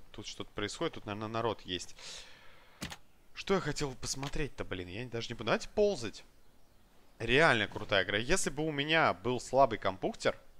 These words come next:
и сильный телефон. Ну, телефон вроде нормальный, а вот компью-, по компьютеру у меня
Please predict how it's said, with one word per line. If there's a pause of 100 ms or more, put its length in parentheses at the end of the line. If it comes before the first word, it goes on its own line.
(140)
и
сильный
телефон. (1800)
Ну,
телефон
вроде
нормальный,
а
вот
компью-,
по
компьютеру
у
меня